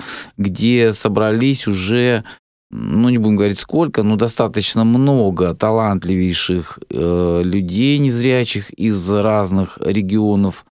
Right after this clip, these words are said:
нашей страны и не только, которые обмениваются, м, мнением своим, разговаривают, общаются, дружат и в то же время обсуждают, э, на профессиональном уровне то или иное исполнение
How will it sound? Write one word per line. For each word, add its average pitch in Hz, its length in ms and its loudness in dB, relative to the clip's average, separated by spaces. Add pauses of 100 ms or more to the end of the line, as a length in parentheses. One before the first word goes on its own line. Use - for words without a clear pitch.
(420)
нашей 101 360 0
страны 107 520 0
и - 180 0
не 107 160 4
только, 95 760 -2 (600)
которые 110 420 2
обмениваются, 104 1300 2 (220)
м, 85 800 0 (420)
мнением 113 720 4
своим, 104 500 0
разговаривают, 107 840 2
общаются, 107 760 0
дружат 107 640 0 (440)
и 120 200 0
в - 80 -10
то 127 140 0
же 113 140 0
время 117 440 2
обсуждают, 104 960 0
э, 92 340 2
на 98 420 2
профессиональном 98 840 0
уровне 107 600 0
то 110 220 -2
или 101 120 0
иное 98 160 2
исполнение 117 1120 2